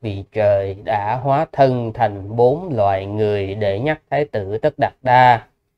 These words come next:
về sinh lão bệnh tử để ngài đi tu không? À, thuyết này có đúng chánh pháp không? Vì bốn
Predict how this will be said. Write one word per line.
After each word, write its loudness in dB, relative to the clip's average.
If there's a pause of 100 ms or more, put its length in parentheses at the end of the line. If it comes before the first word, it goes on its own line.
(440)
về -2
sinh -4
lão -2
bệnh -6
tử -6
để 0
ngài -4
đi -6
tu -4
không? 2 (600)
À, 0 (100)
thuyết -2
này -4
có -2
đúng -2
chánh -2
pháp -2
không? 2
Vì 0 (580)
bốn 4